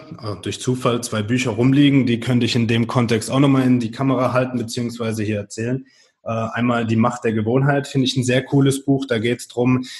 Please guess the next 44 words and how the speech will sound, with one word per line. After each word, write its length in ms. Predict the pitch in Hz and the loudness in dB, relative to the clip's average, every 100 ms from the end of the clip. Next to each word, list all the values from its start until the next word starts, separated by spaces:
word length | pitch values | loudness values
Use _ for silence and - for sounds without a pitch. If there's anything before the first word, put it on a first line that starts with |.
| - | -16
wie 160 | 107 120 | -2 0
unsere 320 | 139 131 127 | 2 0 0
Gewohnheiten 760 | 120 110 123 135 131 123 127 131 | -2 0 2 2 2 0 -2 -4
entstehen, 560 | 113 113 - 110 117 135 | -2 -2 -2 0 2 4
wie 120 | 120 | 4
wir 100 | 117 | 2
sie 140 | 110 | 0
verändern 640 | 110 110 - 113 120 131 135 | -4 -6 -4 -2 2 2 2
können, 380 | - 131 139 - | 0 0 0 -2
ja, 180 | 110 113 | -4 -4
was 220 | 117 - | -4 -6
gerade 300 | - 110 110 | -4 -4 -2
auch 120 | 113 | -6
die 200 | - 107 | -8 -10
Essgewohnheiten 880 | 120 - - 120 131 135 131 127 143 | -6 -6 -2 2 4 4 0 -2 -2
betrifft. 460 | 139 - 170 170 170 | -2 0 -2 -2 -6
Und 180 | 170 | -6
ein 40 | 123 | -6
zweites 460 | - 107 127 175 | -6 -6 -4 -4
Buch, 300 | - 196 202 | 2 2 2
was 140 | 147 147 | 2 2
ich 160 | 143 | 2
richtig 360 | 151 147 147 - - | 2 2 0 -2 4
cool 180 | 165 170 | 4 4
finde, 440 | 170 165 180 208 | 4 4 4 4
das 560 | - - - - _ - | 0 -10 -14 -18 _ -16
habe 120 | 78 | -12
ich 140 | 90 | -12
auch 140 | 98 92 | -10 0
hier, 160 | 131 | 4
das 160 | 160 117 | 4 4
habe 160 | 104 98 | -2 -2
ich 160 | - | -4
gerade 320 | - 107 110 | -2 -2 -2
auf 160 | 101 - | -4 -2
Instagram 480 | 127 - 123 123 117 | -4 -2 -4 -4 -2
in 80 | 110 | -2
einem 100 | 107 | -2
Gewinnspiel 480 | 104 160 - 180 | 2 2 4 2
verlost. 840 | 170 160 160 160 160 - - - - - | 4 4 6 4 2 -6 -20 -20 -10 -4
Das 160 | 127 | 0
nennt 200 | 147 147 | 2 2
sich 280 | 147 139 - | 2 -2 0
Intuitiv 560 | 180 - 151 151 131 | 0 2 0 2 -2